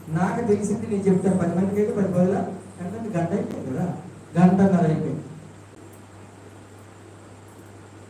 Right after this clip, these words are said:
ఇక్కడికి వచ్చి మనం కురిపించకూడదు. ఎప్పుడైతే మనం ఇక్కడ చెప్పగలుగుతామో ప్రతి ఒక్కరికి మనం చెప్పగలుగుతాం.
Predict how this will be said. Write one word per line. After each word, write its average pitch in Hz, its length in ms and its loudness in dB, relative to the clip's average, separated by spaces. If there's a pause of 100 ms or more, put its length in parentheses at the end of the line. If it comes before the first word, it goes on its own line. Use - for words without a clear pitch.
ఇక్కడికి 202 400 8
వచ్చి 185 220 8
మనం 185 240 2
కురిపించకూడదు. 160 880 0 (1200)
ఎప్పుడైతే 220 440 4
మనం 202 220 2
ఇక్కడ 196 140 2
చెప్పగలుగుతామో 175 960 2 (600)
ప్రతి 160 240 -2
ఒక్కరికి 170 380 -2
మనం 170 200 -2 (120)
చెప్పగలుగుతాం. 131 760 0